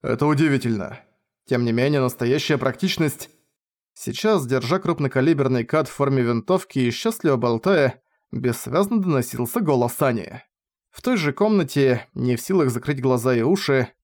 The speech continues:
я была вынуждена молча нести навязчивые тёмные облака, наполняющие мои мысли.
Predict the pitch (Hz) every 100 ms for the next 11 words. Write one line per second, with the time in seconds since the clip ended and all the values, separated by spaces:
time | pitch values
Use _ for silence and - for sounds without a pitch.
0 | _ 135 226 185 160 135 170 202 131 139
1 | 127 123 180 143 139 123 117 - 208 135
2 | 131 160 - 143 127 120 147 135 123 110
3 | 113 - 175 135 - _ _ _ - 127
4 | 123 113 110 120 135 - 202 185 131 123
5 | 127 123 120 85 -